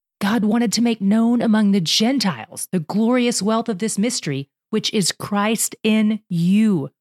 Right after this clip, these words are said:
the hope of glory. We proclaim him,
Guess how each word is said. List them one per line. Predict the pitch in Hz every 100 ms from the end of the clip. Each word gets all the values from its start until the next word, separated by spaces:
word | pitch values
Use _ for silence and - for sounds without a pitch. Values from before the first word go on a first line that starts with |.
| -
the | 208
hope | 170 - 233 240 -
of | 180 -
glory. | 196 190 233 247 147 123 202 _ _ _ _ _ _ -
We | 202 226
proclaim | 262 262 - 190 220
him, | 165 127